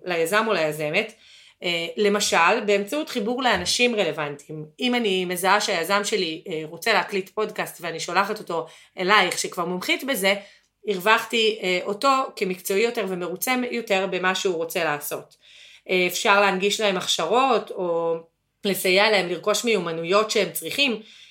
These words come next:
אה, וגם כאן, כמה שפחות אגו. לא להגיד להם מה הם צריכים, אלא אולי לשאול אותם שאלות שיסייעו לנו להכווין אותם.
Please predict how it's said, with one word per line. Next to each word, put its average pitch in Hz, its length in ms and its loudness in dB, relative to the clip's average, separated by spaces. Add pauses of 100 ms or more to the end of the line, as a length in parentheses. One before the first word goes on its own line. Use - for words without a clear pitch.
(220)
אה, 175 240 0
וגם 285 340 2
כאן, 302 160 4 (300)
כמה 381 200 2
שפחות 220 480 -2 (100)
אגו. 175 340 0 (320)
לא 285 240 4
להגיד 320 160 0
להם 226 160 4
מה 208 60 2
הם 196 160 2
צריכים, 180 480 -4
אלא 170 100 -4
אולי 269 260 4
לשאול 311 360 0
אותם 330 180 -2
שאלות 208 420 2
שיסייעו 202 560 0 (120)
לנו 196 400 2 (360)
להכווין 196 360 0
אותם. 160 400 0